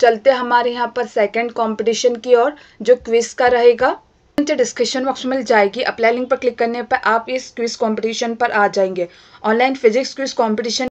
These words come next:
की बात करें जो केवल ट्वेल्थ क्लास परसुइंग या क्लियर कर चुके के लिए रहेगा स्टूडेंट्स के लिए। And ऑनलाइन फिजिक्स कॉम्पिटिशन यहाँ पर Department of Physics, मणिपाल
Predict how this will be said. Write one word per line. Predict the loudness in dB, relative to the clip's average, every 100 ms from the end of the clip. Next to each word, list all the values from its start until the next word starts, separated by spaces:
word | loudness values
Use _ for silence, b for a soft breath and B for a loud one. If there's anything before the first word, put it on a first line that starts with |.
| -6
की |
बात | 0 0 2
करें | 2 4 2 -2 B
जो | -8 -4
केवल | 0 2 2 0 B B
ट्वेल्थ | 4 4 4 -4 2
क्लास | 4 4 2
परसुइंग | 0 0 0 -2 -2 -6 B B
या | 4 4
क्लियर | 2 4 4
कर | 6 2 2
चुके | -2 2 4 2
के | 0 -2
लिए | 0
रहेगा | 2 4 4 4
स्टूडेंट्स | 2 0 0 2 0 0
के | 2
लिए। | 2 0 -6 B B B
And | -2
ऑनलाइन | 2 2 0
फिजिक्स | -4 -6 -6 0 0 0 -8 -8
कॉम्पिटिशन | -4 -2 -2 -2 -2 2 0 0 B B
यहाँ | -2 0
पर | 2
Department | 2 2 0 -2 -4 -2 -2
of | 2
Physics, | 0 0 -6 -6 -8 -8 b b b
मणिपाल | -2 -2 0 2 2